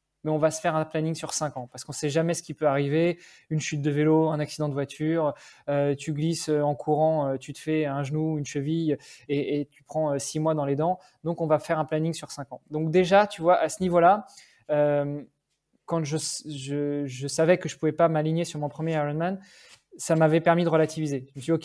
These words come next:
OK, bon, bah, c'est pas là. Ça fait deux ans que je m'entraîne, ok, mais c'est pas là. Euh, ce sera dans six mois ou l'année prochaine, euh, donc c'est pas grave, en fait. » Euh, on, on réajuste le plan,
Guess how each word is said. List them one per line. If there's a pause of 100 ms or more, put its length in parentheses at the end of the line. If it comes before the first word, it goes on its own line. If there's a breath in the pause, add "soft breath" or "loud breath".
OK,
bon,
bah, (460)
c'est
pas
là. (580)
Ça
fait
deux
ans
que
je
m'entraîne,
ok,
mais (580 loud breath)
c'est
pas
là.
Euh,
ce
sera
dans
six
mois
ou
l'année
prochaine, (380 loud breath)
euh,
donc
c'est
pas
grave, (240)
en
fait. » (640 soft breath)
Euh, (840)
on,
on
réajuste
le
plan,